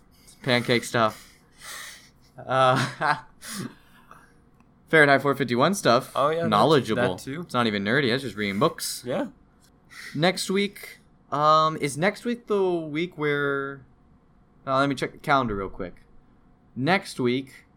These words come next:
Speaker 1: we might include some other stuff, but I think the majority of it will be our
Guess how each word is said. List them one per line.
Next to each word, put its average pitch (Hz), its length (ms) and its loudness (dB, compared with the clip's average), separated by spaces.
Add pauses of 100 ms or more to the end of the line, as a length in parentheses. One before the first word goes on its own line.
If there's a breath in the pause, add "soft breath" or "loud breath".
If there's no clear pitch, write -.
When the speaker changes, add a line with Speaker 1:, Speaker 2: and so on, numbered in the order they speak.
(500)
Speaker 1:
we 175 140 -6
might 175 140 2
include 160 300 -2
some 131 120 -4
other 127 180 -2
stuff, 127 320 -4 (1200)
but 131 460 6
I 127 140 -2
think 131 220 -4
the 127 60 -4
majority 113 480 0
of 101 160 -2
it 101 220 -4 (320 soft breath)
will 107 120 -8
be 98 400 -2 (340)
our 101 480 4